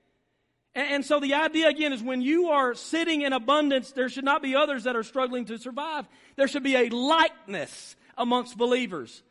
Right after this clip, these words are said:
And that doesn't mean a redistribution of wealth. That means that brothers and sisters in Christ,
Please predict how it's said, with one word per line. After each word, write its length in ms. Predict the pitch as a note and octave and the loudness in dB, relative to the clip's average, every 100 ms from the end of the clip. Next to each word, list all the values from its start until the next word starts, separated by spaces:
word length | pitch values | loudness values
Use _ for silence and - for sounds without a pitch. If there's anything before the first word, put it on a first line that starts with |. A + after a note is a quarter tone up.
| _ _ _ | _ _ _
And 140 | - C#4 | -2 4
that 140 | F4 | 6
doesn't 260 | F4+ E4 D4+ | 6 4 4
mean 180 | D#4+ D#4 | 4 4
a 120 | C4+ | 2
redistribution 880 | B3+ E4 D4+ D4+ - C4 C#4+ C4+ B3+ | 2 2 4 0 -2 0 0 2 -4
of 120 | G#3 | -2
wealth. 400 | B3+ D4+ C#4 - - _ | 4 6 6 2 -12 _
That 200 | - E4 | 0 0
means 360 | D4+ D#4 D#4 G#3+ | 2 2 2 2
that 200 | C4 B3 | 2 2
brothers 460 | G#3+ D#4 E4+ D#4+ C4 | 6 8 8 2 0
and 120 | B3+ | -4
sisters 440 | - D#4+ - B3 | -2 -2 -2 -6
in 80 | C4 | -8
Christ, 460 | - D4 C4+ A#3+ | -2 4 4 2